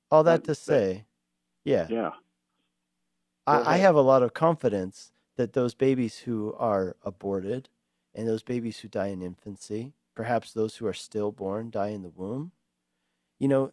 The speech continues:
Speaker 1: the Bible says that life is in the blood. And so if life is in the blood, then that tells us that, um, well, it tells us that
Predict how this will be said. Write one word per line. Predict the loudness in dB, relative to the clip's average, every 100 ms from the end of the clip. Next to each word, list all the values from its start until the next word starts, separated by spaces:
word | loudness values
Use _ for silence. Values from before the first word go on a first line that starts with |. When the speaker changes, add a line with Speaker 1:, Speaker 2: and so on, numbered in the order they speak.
| _
Speaker 1:
the | -14 -4
Bible | 2 2 2
says | -4 -4 -6
that | -6 -8 -4
life | -2 0 -2 _ -10
is | -10 -8
in | -4 -2 -2
the | -4
blood. | -8 -8 -8 -8 _ _ _ _ _ _ _ _ _ _ _ _ _
And | -14
so | -4 0
if | 0 2
life | 0 0 -2
is | -6
in | -4
the | -4
blood, | -2 0 -2 -4 _ _ _ _ _ _ _
then | -2
that | 0 0 -2 _ _
tells | 2 2 0
us | -4 -6 -2
that, | -2 -2 -8 -14 -6
um, | -4 -4 -8 _ _ _ _ _ _ _ _ _ _ _ _
well, | -2 0
it | -2
tells | -2 -4 -4
us | -12 -8 -4
that | -4